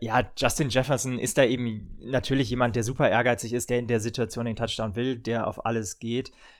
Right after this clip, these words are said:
Äh, und da mache ich ihm auch keinen Vorwurf in der Situation. Er hat im Interview danach gesagt, ja, that's on him. Ähm, also d-, das nimmt er auf seine Kappe,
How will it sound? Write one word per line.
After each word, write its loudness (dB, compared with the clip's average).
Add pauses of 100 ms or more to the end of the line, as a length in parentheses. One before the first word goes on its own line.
(100)
Äh, 0
und -4 (600)
da 6
mache 2
ich -8
ihm -2
auch 2
keinen -2
Vorwurf -2
in -6
der -6
Situation. -8
Er -4
hat -4
im -4
Interview 4
danach 6
gesagt, 4
ja, 4
that's 2
on -2
him. -2 (440)
Ähm, 2
also 2
d-, -4
das 0
nimmt -2
er 2
auf 0
seine 0
Kappe, -2